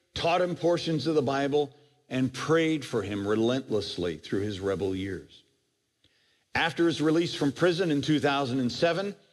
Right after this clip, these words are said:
he met Jim Smith, another fake name,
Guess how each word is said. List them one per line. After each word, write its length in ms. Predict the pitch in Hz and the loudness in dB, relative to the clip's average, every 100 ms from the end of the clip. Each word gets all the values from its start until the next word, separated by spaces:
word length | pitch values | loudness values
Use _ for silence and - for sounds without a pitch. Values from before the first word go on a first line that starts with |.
| _ | _
he 140 | - 147 | 0 2
met 520 | 143 156 156 - - _ _ _ _ _ _ _ _ _ - | 2 0 -2 -8 -12 _ _ _ _ _ _ _ _ _ -8
Jim 360 | 123 143 135 127 | 0 0 0 -2
Smith, 600 | 135 120 87 - _ - | -2 -2 -2 -8 _ -10
another 320 | 120 117 104 | -4 -2 -2
fake 400 | 87 - 98 - | -4 -4 -4 -4
name, 460 | 117 117 131 135 | -4 0 0 0